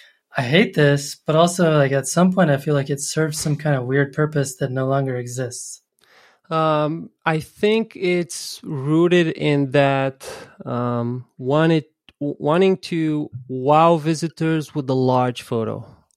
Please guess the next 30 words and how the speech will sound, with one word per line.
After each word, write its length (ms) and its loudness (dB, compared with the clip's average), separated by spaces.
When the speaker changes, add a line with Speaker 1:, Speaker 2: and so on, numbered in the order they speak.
Speaker 1:
Oh, 280 4
Speaker 2:
The 60 2
Speaker 1:
okay. 100 -2
Speaker 2:
wow 260 4
factor 480 -4
of, 160 -6
uh, 220 -4
the, 300 -4
their 240 0
s-, 120 -6
most 320 4
stunning 360 2
photo, 560 2
showing 420 0
that 200 2
up 180 -2
front, 360 0
"Hey, 320 4
this 280 -2
is 180 -8
my 460 0
killer 420 2
shot. 540 2
Enter 280 2
here 260 0
to 160 -6
see 240 -6
more," 320 -4
kind 220 -6
of 240 -6